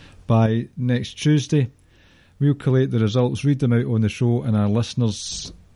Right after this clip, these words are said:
listener submissions episode next week, and we'll pick a winner. We'll decide how to do that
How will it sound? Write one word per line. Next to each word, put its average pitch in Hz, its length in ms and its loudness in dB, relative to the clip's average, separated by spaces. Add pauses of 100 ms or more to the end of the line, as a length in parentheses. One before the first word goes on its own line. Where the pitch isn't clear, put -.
listener 123 320 -2
submissions 120 600 -2
episode 117 440 -2
next 123 300 -2
week, 151 280 -4 (440)
and 110 240 0
we'll 101 160 -2 (480)
pick 143 180 -2
a 131 60 2
winner. 113 360 2 (680)
We'll 104 80 -2
decide 131 400 0
how 120 100 2
to 107 140 -4
do 107 140 0
that 104 260 0